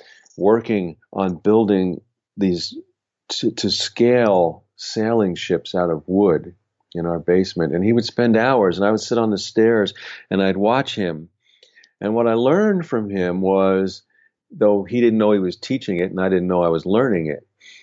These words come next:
but what I learned as I look back on all that was, yes, he, he did excellent work, but that's not what he was doing. When he immersed himself and gave his all and was fully present,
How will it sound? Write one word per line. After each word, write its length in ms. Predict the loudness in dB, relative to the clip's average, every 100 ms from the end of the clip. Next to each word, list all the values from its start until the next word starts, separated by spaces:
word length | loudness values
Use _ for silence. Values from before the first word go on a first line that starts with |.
| _ _ 0
but 80 |
what 120 | 2 4
I 60 |
learned 380 | 4 4 4 2
as 140 | 2
I 60 | 2
look 280 | 2 0 -2
back 260 | -2 -2
on 160 | -2 -2
all 220 | 0 0
that 280 | -2 -4 -2
was, 440 | 0 2 2 0 -6 _ _ _ _ _ _ _
yes, 400 | 0 2 2 -2 -14 _ _ _ _ _ 0
he, 180 | 0 0
he 220 | 0 0
did 380 | 4 2 2 0 0
excellent 640 | 0 -2 -4 -2 -2 -4
work, 440 | -2 0 0 -2 -6
but 140 | -2
that's 320 | -2 -2 -4
not 340 | -4 -2 -4 -8 _ _
what 200 | -2 0
he 100 | 2
was 120 | 0 -4
doing. 520 | -4 -2 -4 -6 -14 _ _ _ _ _ _ _ _ -4
When 140 | 0
he 180 | 4 4
immersed 500 | 6 4 2 0 -4
himself 640 | -4 -2 -2 -2 -2 -4
and 160 | -8 0
gave 260 | 2 2
his 220 | 2 0 2
all 520 | 2 2 2 2 0
and 100 | -4
was 160 | -10
fully 340 | -6 -2 -2 -2
present, 640 | -4 -2 -2 -2 -6 -10